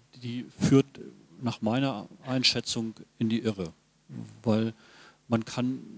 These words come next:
nicht davon ausgehen, dass erstens alle Bürger irgendwie sich für Politik interessieren und diese Transparenz als ein hohes Gut, äh, schätzen würden, sondern, äh, man muss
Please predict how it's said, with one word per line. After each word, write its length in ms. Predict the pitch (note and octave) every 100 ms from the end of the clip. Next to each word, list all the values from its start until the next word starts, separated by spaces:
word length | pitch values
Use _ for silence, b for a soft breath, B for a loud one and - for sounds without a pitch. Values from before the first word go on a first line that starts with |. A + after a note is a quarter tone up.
| D3
nicht 260 | C3 -
davon 260 | C3+ - C#3
ausgehen, 640 | A2 B2+ - - C3 C3
dass 360 | A2+ A#2 - - - _ -
erstens 580 | B2 C3 - C3+ - - -
alle 220 | A#2+ C3
Bürger 580 | A2 A#2 B2+ C3+ B2+ F#2 A#1 - C#3
irgendwie 500 | B2+ A#2+ A2 A2+ G#2+ - b b b b
sich 260 | - A#2+ -
für 120 | A#2+
Politik 440 | - A2+ - C#3 -
interessieren 720 | A#2+ _ - - B2+ D3 E3 B2+
und 360 | A#2+ A2+ -
diese 180 | A#2+ A#2+
Transparenz 840 | - A#2+ - B2 A2 A#2+ - - - -
als 200 | A#2+ -
ein 240 | A#2+ A2+
hohes 300 | A#2+ A2+ -
Gut, 260 | - D3 - _ B2
äh, 160 | A2
schätzen 480 | - - - - G#2
würden, 320 | G#2+ B2 E3+ B B B B B B -
sondern, 580 | A#2+ B2+ B2+ B2+ A#2+ -
äh, 20 | B2 A#2 A#2 A2 G2+
man 140 | A#2
muss 240 | B2 -